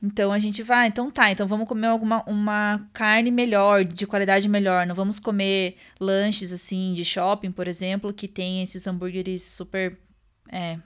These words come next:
processados e tal. Então, também tinha isso, essa questão da gente,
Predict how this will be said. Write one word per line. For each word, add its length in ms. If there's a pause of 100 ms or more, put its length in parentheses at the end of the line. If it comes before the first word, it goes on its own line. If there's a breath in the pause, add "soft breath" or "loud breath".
processados 960
e 120
tal. 320 (320)
Então, 180
também 240
tinha 240
isso, 220
essa 100
questão 300
da 100
gente, 420